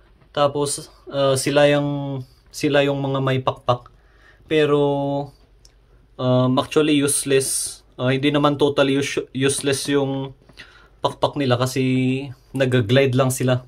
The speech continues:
Pero hindi sila nakakalipad. Hindi sila nakakaakyat sa mga smooth surface, ah, surfaces gaya nito. Tapos, yung females, yan lang. Ah, ganyan ang itsura. Wala silang pakpak. Tapos,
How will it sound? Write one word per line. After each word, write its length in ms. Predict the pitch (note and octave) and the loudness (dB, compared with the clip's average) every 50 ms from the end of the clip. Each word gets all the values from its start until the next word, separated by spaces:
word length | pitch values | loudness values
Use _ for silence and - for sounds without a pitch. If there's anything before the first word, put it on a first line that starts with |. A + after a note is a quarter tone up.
| - | -2
Pero 240 | - D3+ D3 D3+ D#3 | 2 4 4 4 4
hindi 160 | D3+ D3 D3 | 2 0 -2
sila 240 | C#3+ - D3+ C#3+ C#3 | -2 -2 -2 -2 0
nakakalipad. 720 | C3+ C#3 C#3+ C#3 C3 C3 C#3 C#3 C3+ C3+ A#2 A2+ A#2+ B2 - - - - - - - - - - _ - | 0 0 0 0 0 0 0 -2 -2 -2 -2 -4 -4 -6 -12 -18 -20 -20 -20 -20 -20 -20 -20 -20 _ -6
Hindi 160 | C3 B2 B2 | -2 0 0
sila 300 | B2 - C3 B2 B2+ B2+ | 0 2 2 2 4 4
nakakaakyat 680 | B2+ B2 C3 B2 B2 - C3 B2 B2 - - C#3 B2 | 4 4 4 2 2 0 -2 -4 -4 -2 -4 -4 -4
sa 140 | - - C3+ | -2 -2 0
mga 180 | B2+ B2 B2 A#2+ | 0 0 0 0
smooth 300 | - - C3+ B2+ B2+ - | -2 -2 -4 -4 -4 -4
surface, 380 | - C#3 C3 C3+ - C#3 C3+ - - - | -4 -6 -4 -4 -4 -6 -6 -8 -10 -8
ah, 240 | A#2 A2+ A2+ A2+ | -4 0 2 2
surfaces 640 | A2+ A2+ - C#3 C3 C3 - C3 - C3+ B2 B2 - | 2 2 0 0 0 0 -2 -2 0 -2 -2 -2 -2
gaya 240 | - - A#2 A2+ A#2 | -2 0 0 2 2
nito. 320 | B2+ C3 C3 - C3+ B2+ - - _ - - - - - - - - _ - - _ - - - | 0 0 -2 -4 -4 -6 -8 -16 _ -20 -20 -20 -20 -20 -20 -20 -20 _ -20 -20 _ -20 -8 -4
Tapos, 720 | C3 B2+ B2+ - C3 B2+ C3 C3 B2 - - - - - - - | -2 -2 -2 -2 -2 -4 -2 -4 -4 -6 -8 -8 -10 -10 -8 -6
yung 160 | D#3 C#3 C3+ C3 | -4 -4 -2 -2
females, 800 | C3 - D3+ D3+ C#3+ B2+ B2 C3+ C#3+ - - - - - - - _ _ - | -2 -2 -2 0 2 2 2 2 0 -4 -8 -10 -12 -12 -14 -18 _ _ -8
yan 240 | C3+ B2+ B2 B2 B2+ | -4 -2 -2 0 0
lang. 320 | C3 B2+ B2 B2 B2 - - _ _ | 0 0 0 -2 -4 -8 -14 _ _
Ah, 240 | - B2+ B2 A#2+ A#2+ | -8 -4 -2 0 0
ganyan 320 | A2+ B2 B2 B2 B2 A#2+ | 2 2 2 2 2 2
ang 80 | B2 B2 | 2 0
itsura. 480 | A#2+ - - B2 A#2+ A#2+ A#2+ A#2+ - - - | -2 -4 -4 -4 -2 -2 -2 -4 -6 -8 -6
Wala 160 | C3+ C3 B2+ | -2 0 0
silang 320 | B2+ B2 C3+ C3 C3 C3 C3 | 2 2 2 0 0 0 0
pakpak. 480 | - - - - C3 B2+ - - - - - - - _ _ - - - - - - - _ _ _ _ _ _ _ _ _ _ | -2 -2 0 0 -2 -2 -2 -4 -16 -20 -20 -20 -20 _ _ -20 -20 -20 -20 -20 -20 -20 _ _ _ _ _ _ _ _ _ _
Tapos, 600 | C#3 B2+ A#2+ A#2 A#2 A#2+ A#2 A#2 A#2 A#2+ A#2+ A#2+ | -4 -4 -4 -4 -4 -4 -2 -2 -2 -2 -2 -4